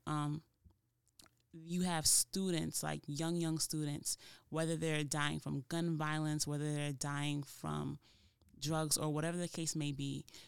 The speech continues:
you realize, um, especially in, um,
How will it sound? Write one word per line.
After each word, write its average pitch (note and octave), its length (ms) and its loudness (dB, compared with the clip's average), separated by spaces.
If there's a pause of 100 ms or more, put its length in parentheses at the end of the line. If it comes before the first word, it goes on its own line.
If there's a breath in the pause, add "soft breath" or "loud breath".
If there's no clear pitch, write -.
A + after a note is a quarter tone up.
(100)
you D#3+ 180 0
realize, E3 840 0 (100)
um, D3 380 0
especially E3+ 580 2 (180)
in, D3+ 300 -2 (480)
um, C#3+ 280 -2